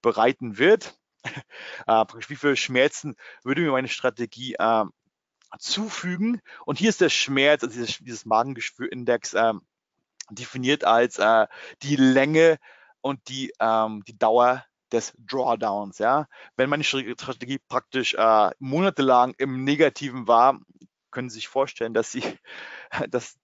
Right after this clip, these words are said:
diese Strategie Ihnen relativ viele Schmerzen zubereiten würde. Ja, und in dem Fall würde dieser Alze-Index, äh, relativ hoch,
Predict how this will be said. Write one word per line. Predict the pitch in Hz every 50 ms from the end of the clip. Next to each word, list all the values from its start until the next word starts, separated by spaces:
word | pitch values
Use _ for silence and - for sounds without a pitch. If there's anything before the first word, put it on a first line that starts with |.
| _ _
diese | - 131 160 185
Strategie | - - 143 127 117 123 123 127
Ihnen | 117 123 120 120 117 110 107 104 98 _ _ _ _ 92 -
relativ | 113 113 - 117 113 -
viele | - - 120 110 113
Schmerzen | - - - 117 117 113 113 - - - 120
zubereiten | - - 127 117 120 110 117 117 117 - 113 110 104 101
würde. | 135 156 156 135 147 175 185 165 _ _ _ _ _ _ _ _ _ _ _ -
Ja, | 104 113 127 123 - - - - - - -
und | 147 156
in | 151 131
dem | 135 135 135 -
Fall | - 123 120 120 107 107
würde | 117 120 117 113 110 - - - _ _
dieser | 117 117 120 - -
Alze-Index, | - 120 120 - - 139 - - 120 117 107 98 110 104 104 - -
äh, | - -
relativ | 98 101 101 101 104 113 113 110 - 110 107 98 - -
hoch, | - - - - 131 135 143 - -